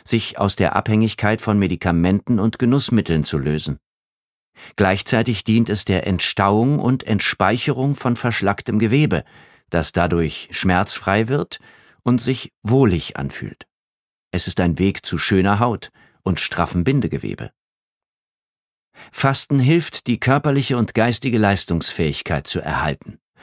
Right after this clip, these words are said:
vor allem im Lebensabschnitt der Wechseljahre der Frau und der Midlife-Crisis des Mannes. Als Frühheilverfahren gewinnt Fasten zunehmend an Bedeutung, da Risikofaktoren für ernste Krankheiten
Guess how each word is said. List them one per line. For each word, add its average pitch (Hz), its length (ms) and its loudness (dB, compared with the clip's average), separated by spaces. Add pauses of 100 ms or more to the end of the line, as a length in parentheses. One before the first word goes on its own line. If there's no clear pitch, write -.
(220)
vor - 260 0
allem 117 320 4
im 90 180 0
Lebensabschnitt 101 880 0
der 78 120 0
Wechseljahre 92 680 0
der 85 140 -2
Frau 90 380 0 (580)
und 165 360 0
der 120 100 4
Midlife-Crisis 98 1080 2
des 107 180 -2
Mannes. 120 420 -2 (1200)
Als - 380 0
Frühheilverfahren 110 1200 2
gewinnt 123 360 2
Fasten 117 500 -2
zunehmend 107 500 2
an 98 140 0
Bedeutung, 110 540 2 (440)
da 87 320 2
Risikofaktoren 107 1120 0
für - 180 -2
ernste 101 420 0
Krankheiten 101 760 0